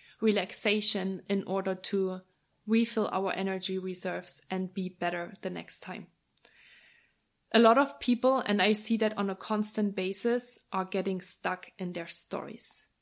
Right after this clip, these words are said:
They're obsessing with something that doesn't really matter. And I can tell you not enough of how m-, often I hear these stories and how often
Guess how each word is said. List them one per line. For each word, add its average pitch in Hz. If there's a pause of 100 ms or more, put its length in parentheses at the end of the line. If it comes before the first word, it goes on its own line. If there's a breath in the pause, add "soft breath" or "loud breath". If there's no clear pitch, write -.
They're 196
obsessing 240
with 254
something 247
that -
doesn't 190
really 180
matter. 175 (580 loud breath)
And 220
I 226
can 220
tell 214
you 214
not 202
enough 196
of 185
how 202
m-, 202
often 190
I 190
hear 214
these 262
stories 277
and 202
how 202
often 190